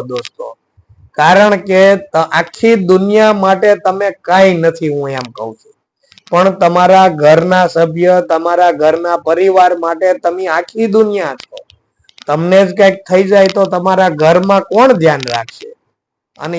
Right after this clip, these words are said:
એવી આવી હળી ગયેલી લોનો બાબતે પૈસા ન ભરાતા હોય, ન થતા હોય, ગુંડાઓ તમને હેરાન કરતા હોય, મગજમારી કરતા હોય તો મને કયો તમે.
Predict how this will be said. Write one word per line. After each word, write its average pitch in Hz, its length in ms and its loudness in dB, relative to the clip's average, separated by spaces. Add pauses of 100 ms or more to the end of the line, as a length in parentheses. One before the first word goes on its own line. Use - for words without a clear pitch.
એવી 202 180 2
આવી 185 320 4
હળી 175 240 0
ગયેલી 180 320 2
લોનો 160 300 0
બાબતે 156 500 0 (1000)
પૈસા 175 520 2
ન 180 140 0 (200)
ભરાતા 180 560 4
હોય, 180 320 4
ન 156 120 -4 (260)
થતા 170 340 0
હોય, 180 320 4
ગુંડાઓ 175 600 2
તમને 170 380 -2 (100)
હેરાન 170 360 -4
કરતા 170 420 -4
હોય, 165 300 2 (400)
મગજમારી 175 720 2
કરતા 175 440 2
હોય 170 200 4
તો 180 60 2
મને 190 340 2
કયો 165 280 0
તમે. 127 300 -10